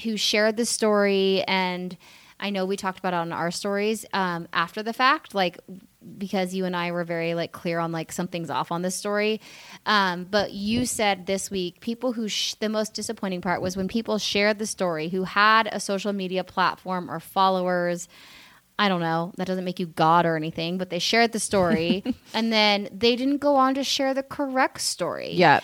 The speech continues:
Speaker 1: So, like, if,
Speaker 2: Really
Speaker 1: if you make a
Speaker 2: disappointing.
Speaker 1: mistake, fine. Easy to do in twenty twenty. I get it, right? In the world we live in, there's a couple things I, you can do to make sure that you're being more discerning when understanding information and reading it.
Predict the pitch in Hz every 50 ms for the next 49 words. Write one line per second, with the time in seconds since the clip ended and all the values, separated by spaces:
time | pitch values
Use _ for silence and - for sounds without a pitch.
0 | - - - - 285 277 277 277 277 - - 180 185 180 175 180 175 175 - -
1 | - 349 359 370 359 381 - 349 302 294 277 - - - - 208 208 233 269 -
2 | - - - - - 269 254 208 175 156 160 - - - 254 262 285 269 254 294
3 | 285 277 247 208 214 214 208 208 196 196 - - 196 185 180 175 170 - 170 -
4 | - 87 95 - - - 220 240 214 190 180 180 165 - - 76 - - - 196
5 | 208 214 220 226 156 202 202 196 190 196 202 202 190 202 196 175 175 170 170 180
6 | 202 214 233 254 262 262 - - - _ _ - _ - 269 285 294 294 - 302
7 | 294 285 277 240 233 214 208 208 202 185 185 - - - - - _ _ _ _
8 | _ _ 208 202 185 185 214 202 - 202 196 180 196 190 180 175 175 170 147 -
9 | - - - 196 208 196 185 - - 202 190 196 180 165 185 180 190 185 185 180
10 | 170 170 165 165 - 180 165 - - - 185 165 170 185 196 208 208 202 185 180
11 | 170 180 175 - - 180 180 175 165 170 175 180 175 170 160 165 - 196 190 185
12 | 185 196 180 196 214 240 262 254